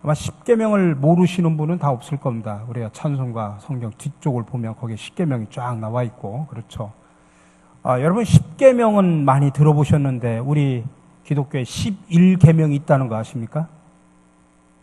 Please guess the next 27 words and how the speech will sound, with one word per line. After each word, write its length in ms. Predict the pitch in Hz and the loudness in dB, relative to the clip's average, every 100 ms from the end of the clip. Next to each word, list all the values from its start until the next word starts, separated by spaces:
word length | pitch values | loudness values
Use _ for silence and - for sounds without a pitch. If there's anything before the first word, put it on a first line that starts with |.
| _ _ _ _ | _ _ _ _
십 300 | - - - | -16 -16 -2
계명까지는 680 | 254 226 185 190 151 151 | 0 2 2 2 2 0
여러분들 300 | 139 135 127 | -2 -2 -4
못 340 | 120 120 185 185 | 0 4 4 4
외우더라도 680 | 160 151 170 185 170 123 113 | 4 6 4 2 2 2 -2
성경에 460 | - 175 170 156 143 | -2 0 2 0 0
보면 360 | 127 120 110 | -2 -4 -6
십 240 | 101 - - | -8 -16 -4
계명의 420 | 214 185 160 127 | -2 0 0 0
이야기가 340 | 139 131 117 | -2 -2 -4
잘 240 | 110 - 113 | -8 -8 -6
나와 240 | 110 113 | -6 -6
있죠. 360 | 110 110 - 98 - _ _ _ _ | -8 -10 -12 -12 -14 _ _ _ _
근데 140 | 123 117 | -8 0
십일 800 | - 226 190 - - 170 196 196 | 4 4 0 -8 2 4 4 4
계명이 360 | 196 180 170 | 2 2 0
있다는 320 | 156 - 143 | -2 -2 -2
사실을 340 | 131 131 - 117 | 0 -2 -2 -10
모릅니까? 560 | 104 117 127 107 131 - _ _ _ _ _ _ - | -8 -8 -8 -8 -10 -12 _ _ _ _ _ _ -4
처음 240 | - 214 | -2 0
들어보셨습니까? 760 | 202 175 120 113 113 95 131 165 - _ _ _ _ _ - | 0 0 -2 -4 -8 -8 -8 -8 -10 _ _ _ _ _ -10
예, 80 | 101 | -10
십일 680 | 101 - 196 180 - 160 170 | -10 -6 -6 -6 2 6 6
계명은 560 | 160 156 143 104 127 208 - _ _ _ _ _ - | 6 2 0 -4 -6 -8 -12 _ _ _ _ _ 6
들키지 640 | 147 160 - 135 135 127 | 6 4 0 -8 -6 -6
말라는 480 | 120 104 110 120 120 | -6 -4 -2 -2 -2
것입니다. 600 | 107 - 101 101 95 95 | -6 -8 -12 -12 -14 -16